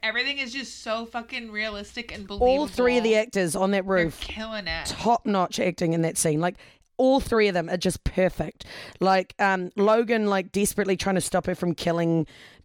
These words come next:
Speaker 2: Beaver. And, and Beaver, when he's, like, standing on the step and Logan's like, "Beaver," and he's like, "My name is Cassidy." And you're like, "Oh my God." Like, I just, oh, I'm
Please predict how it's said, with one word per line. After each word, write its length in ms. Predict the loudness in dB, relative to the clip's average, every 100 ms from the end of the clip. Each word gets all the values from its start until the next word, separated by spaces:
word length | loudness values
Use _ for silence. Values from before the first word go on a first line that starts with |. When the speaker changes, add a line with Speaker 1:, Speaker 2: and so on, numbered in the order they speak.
| -2
Speaker 2:
Beaver. 420 | 2 4 2 0
And, 200 | -2 0
and 160 | 0 2
Beaver, 340 | 0 2 2
when 140 | 2
he's, 140 | 0 2
like, 120 | 0
standing 380 | 0 0 2 2
on 80 | 2
the 80 |
step 600 | 0 -2 -4 0 0 0 -8
and 480 | -2 0 2 2 0 -4 -10
Logan's 380 | -2 0 0 0
like, 300 | 2 2 0 -12 _ _
"Beaver," 280 | 2 4 6
and 180 | 4 4
he's 160 | 0 0
like, 200 | -2 -2 _ _ -4
"My 220 | 0 2
name 720 | 4 4 4 2 2 2 0 -2 _ _ _ -2
is 220 | -2 -2
Cassidy." 840 | -8 2 4 4 2 0 0 -2
And 120 | -2
you're 100 | 0 0
like, 160 | -2
"Oh 160 | -4 -4
my 160 | -2 -4
God." 180 | -6 -2
Like, 160 | -2
I 100 | 0
just, 400 | 0 0 0 -4 -16 -20 -20 -20 0
oh, 140 | 4
I'm 100 | 4